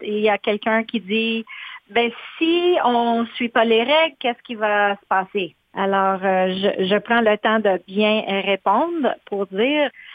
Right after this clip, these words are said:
la liste, c'est une liste que on, on est tous responsables. Ça veut dire que j'ai le pouvoir comme leader, mais vous avez aussi le pouvoir comme membre de l'équipe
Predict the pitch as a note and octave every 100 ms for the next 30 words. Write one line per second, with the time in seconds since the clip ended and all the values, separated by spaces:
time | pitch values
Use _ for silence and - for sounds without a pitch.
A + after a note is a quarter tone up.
0 | - - - G#3 G#3+ A3 - B3 C4 F#4
1 | - - - - - G#3+ A3+ A3 A3 A3+
2 | C4+ C#4+ - - - G3+ - - G#3+ G#3+
3 | G#3+ - G3+ G3+ G#3 G#3 - - D#4 -
4 | A#3 A#3 A3 - G#3 G3+ - F3 E3 D#3
5 | D#3 E3 - - G#3+ G3+ G3 G#3 A3 A3
6 | - G#3 G3+ - F#3+ F#3+ G#3+ C4+ A#3+ -
7 | G3+ F#3+ F#3+ G3 A3+ D#4+ D4+ B3 - _
8 | _ _ _ _ _ - - A3+ A3+ G#3+
9 | G3+ G#3 C4 D#4+ C4 A3 G#3 - F#3 B3
10 | A#3+ A3+ A3 C#4+ A3+ - C#4+ C#4 B3+ F#3
11 | G3+ G#3 - G#3 F#3 F#3+ F#3+ C4+ D4+ A#3+
12 | - _ - A#3+ A#3 A#3 A3+ G#3 - _
13 | G3 G3 G#3 G#3+ G#3 G3+ G3 G3 G3 F4